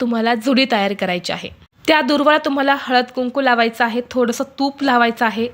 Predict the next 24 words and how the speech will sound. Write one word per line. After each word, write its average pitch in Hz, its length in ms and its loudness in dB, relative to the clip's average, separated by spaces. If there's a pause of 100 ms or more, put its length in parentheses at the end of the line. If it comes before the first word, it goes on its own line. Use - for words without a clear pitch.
त्या 233 80 -2
दुर्वा 240 300 0
आपल्याला 240 340 -2
उजव्या 226 260 -2
हातात 262 340 -4
घ्यायच्या 247 360 -2
आहे 214 240 -4 (640)
आणि 262 220 2
तुम्हाला 269 420 0 (280)
शक्य - 420 0
असेल 285 300 0 (100)
तर 277 80 2 (100)
अकरा 262 360 0
वेळा 240 340 -2 (160)
गणपती 254 520 0
अथर्वशीर्षमचं 247 800 0
पठण 247 360 0
करायचं 226 380 2
आहे. 214 200 0 (580)
अकरा 277 340 2
वेळा 269 200 4
शक्य 262 300 -4
नसेल 240 400 -4
तर 254 60 -4